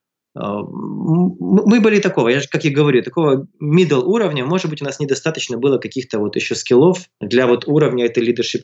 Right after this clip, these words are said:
committee. Вот. То есть что на самом деле это было? Это были те люди, которые помогали всем остальным, э, в компании, всем остальным девелоперам, Q A, я включаю в это тоже, ну и скрам-мастерам тоже, ам,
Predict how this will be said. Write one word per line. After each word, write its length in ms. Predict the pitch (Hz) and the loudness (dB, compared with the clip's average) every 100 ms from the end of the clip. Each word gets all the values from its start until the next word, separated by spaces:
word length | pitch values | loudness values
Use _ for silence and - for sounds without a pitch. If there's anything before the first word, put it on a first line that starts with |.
| - | -2
committee. 380 | 120 190 95 90 - - - | 0 0 -2 -10 -16 -20 -4
Вот. 180 | 123 104 | 0 2
То 40 | 147 | 0
есть 100 | - | 0
что 180 | 233 | 2
на 160 | 233 214 | 4 2
самом 240 | - 202 170 | 2 2 4
деле 220 | 175 170 | 4 2
это 260 | 175 175 | 0 -2
было? 300 | 151 135 107 - | -2 -2 -4 -4
Это 220 | 180 190 | -4 -2
были 260 | 165 190 185 | -2 -2 -2
те 180 | - 190 | -4 -4
люди, 260 | 233 202 | -4 -6
которые 420 | 180 156 196 180 | -6 -2 0 0
помогали 640 | - 135 131 170 180 175 _ _ _ | -2 -4 -2 2 2 0 _ _ _
всем 360 | - - 170 170 | -8 0 0 0
остальным, 720 | 143 - 156 147 165 202 240 _ _ _ - | -6 -6 -4 0 2 0 -2 _ _ _ -10
э, 80 | 123 | -8
в 100 | - | -6
компании, 520 | 170 160 151 127 123 123 | -2 -2 0 -2 -2 -6
всем 200 | 156 135 | -6 -6
остальным 380 | 131 143 131 | -4 -4 -2
девелоперам, 680 | 127 127 120 120 165 190 202 _ _ _ - - | -2 0 0 0 0 -2 -2 _ _ _ -18 -6
Q 160 | 131 127 | 2 4
A, 60 | 139 | 6
я 220 | 165 127 | 4 2
включаю 380 | - 127 139 127 | -4 -6 0 0
в 20 | |
это 160 | 123 131 | 0 -4
тоже, 440 | 160 151 147 147 190 | -2 0 0 -2 2
ну 120 | 214 | 4
и 60 | 190 | 4
скрам-мастерам 680 | - 127 120 - 117 117 | 0 -2 -2 -2 -4 -4
тоже, 320 | 123 156 143 143 - - - | -2 -2 -2 -8 -20 -20 -6
ам, 380 | 127 123 127 | -2 0 -2